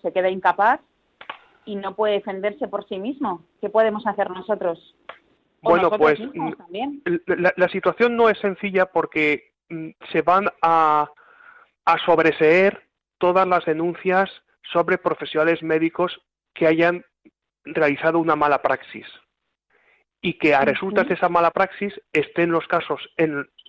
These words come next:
Speaker 2: los tribunales porque algunos familiares hayan, digamos, eh, demandado la mala praxis de esos profesionales médicos. Entonces,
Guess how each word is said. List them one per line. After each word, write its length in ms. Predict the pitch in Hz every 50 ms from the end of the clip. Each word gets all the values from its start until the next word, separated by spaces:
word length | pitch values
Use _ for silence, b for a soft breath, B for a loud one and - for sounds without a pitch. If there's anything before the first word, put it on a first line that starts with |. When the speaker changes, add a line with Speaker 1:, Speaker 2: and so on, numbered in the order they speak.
| _ _
Speaker 2:
los 200 | 156 147 135 -
tribunales 500 | - 190 180 180 185 185 175 175 180 175 - _ b b b b b b b b b _ _
porque 280 | - 156 147 - - 135
algunos 340 | 131 131 147 156 160 151
familiares 380 | - 165 165 165 165 160 170 170 - - -
hayan, 380 | 147 143 151 151 147 156 160 - _
digamos, 480 | 156 151 - - 139 143 151 165 165 - - -
eh, 400 | - 156 139 135 131 123 - - _ _ _ _
demandado 760 | 147 160 147 147 135 135 143 170 170 170 165 160 185 - _ b b b b b b b b b b
la 180 | - 143 135 127
mala 260 | 131 135 143 156 151
praxis 360 | 151 156 147 - - 165 156 -
de 160 | - 139 139 143
esos 200 | 135 - 147 -
profesionales 480 | - 131 123 127 - 131 120 117 113 -
médicos. 340 | 107 107 104 - - - - _ _ -
Entonces, 480 | 160 156 - 165 160 143 - 123 117